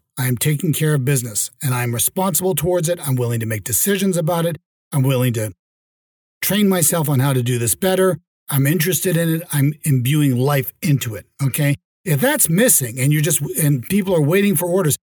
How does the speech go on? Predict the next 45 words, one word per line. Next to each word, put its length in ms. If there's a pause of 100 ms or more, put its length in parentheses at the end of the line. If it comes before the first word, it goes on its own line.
(120)
I 220
just 200
had 160
an 60
experience 640 (460)
yesterday. 540 (360)
As 160
a 60
matter 180
of 60
fact, 260
I 60
was, 240
I 220
was 360
talking 200
about 140
seminars. 420 (260)
I 160
was 120
putting 300
on 140
a 40
seminar, 520 (360)
and 160
I 80
was 160
shocked 520
at 120
the 80
amount 300
of 60
standing 540
around 320
and 260
waiting 380
for 420
orders 520 (400)
I 100
was 140
dealing 400
with. 200 (520)
It 80
was 220
like, 220